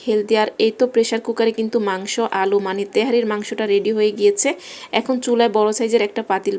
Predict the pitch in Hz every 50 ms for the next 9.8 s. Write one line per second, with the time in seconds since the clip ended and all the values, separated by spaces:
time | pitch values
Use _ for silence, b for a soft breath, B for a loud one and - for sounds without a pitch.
0 | - 180 190 196 - - 226 220 - 202 202 202 208 202 202 - 208 196 196 196
1 | 214 208 190 220 208 202 214 220 214 - - 202 208 208 202 - 202 196 196 196
2 | 202 202 - 190 202 196 196 196 190 185 190 185 190 196 - - 220 208 190 190
3 | 208 208 220 214 220 254 220 202 220 202 202 202 - - - - 247 247 - -
4 | 202 214 233 233 233 - 269 254 247 247 208 208 254 254 247 247 247 240 - 262
5 | 247 - 240 233 - 240 247 247 - - 226 220 240 233 233 - 214 214 214 -
6 | 247 247 226 214 214 214 - 214 214 220 226 220 - - 226 220 220 220 220 208
7 | 208 214 214 226 208 185 196 202 208 - - - 185 208 208 208 214 226 226 220
8 | 214 208 208 214 220 214 208 214 220 226 226 - 220 220 220 220 - - 226 220
9 | 220 226 226 226 - - - - - 226 226 - - 208 208